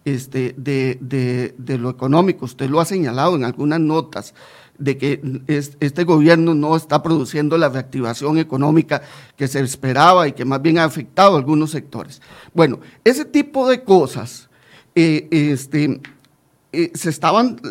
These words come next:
se estaban planteando ahí en un debate que no se oyó, fue un diálogo de sordos, aprobamos esto porque hay que aprobarlo,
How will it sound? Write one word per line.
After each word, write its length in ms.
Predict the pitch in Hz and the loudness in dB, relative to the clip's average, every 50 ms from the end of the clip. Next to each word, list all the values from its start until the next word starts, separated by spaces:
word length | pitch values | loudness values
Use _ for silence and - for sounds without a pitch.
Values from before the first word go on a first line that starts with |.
| - 135 | -14 -12
se 140 | - - 139 | -10 -8 -8
estaban 340 | 135 - 156 165 208 247 247 | -4 0 0 0 0 0 0
planteando 520 | 254 262 247 226 247 240 247 247 233 247 | 0 0 0 0 -2 -2 -2 0 0 0
ahí 140 | 247 240 240 240 | 0 0 0 -2
en 100 | 240 240 | -2 -2
un 160 | 240 240 240 | -2 0 0
debate 420 | 247 247 247 240 233 240 247 254 | 0 2 2 2 0 -2 -4 -8
que 140 | - 208 165 | -4 -2 -2
no 200 | 147 143 139 156 156 | 0 0 0 -2 -4
se 120 | - - | -2 -2
oyó, 300 | 214 220 208 - 226 240 | -2 -2 0 -2 -2 -2
fue 160 | 233 226 165 | -2 -2 -2
un 80 | 160 160 | -2 0
diálogo 400 | 156 165 165 180 190 180 190 208 | 0 0 0 0 -2 -2 -2 -2
de 60 | 208 | -2
sordos, 420 | 202 208 214 208 196 208 240 240 - - - - - - | -4 -4 -6 -6 -6 -6 -8 -10 -10 -20 -20 -20 -16 -8
aprobamos 640 | - 135 127 - 131 131 127 139 147 170 180 175 | -8 -8 -6 -4 -4 -2 -2 0 0 0 0 0
esto 240 | 170 160 - - 180 | -2 -4 -2 -4 -6
porque 240 | - 135 113 - 127 | -6 -6 -8 -6 -6
hay 60 | 120 | -6
que 80 | 123 139 | -4 -6
aprobarlo, 600 | - - 175 185 190 185 180 190 190 208 226 | -6 -4 -4 -2 -2 0 0 -2 -2 -6 -8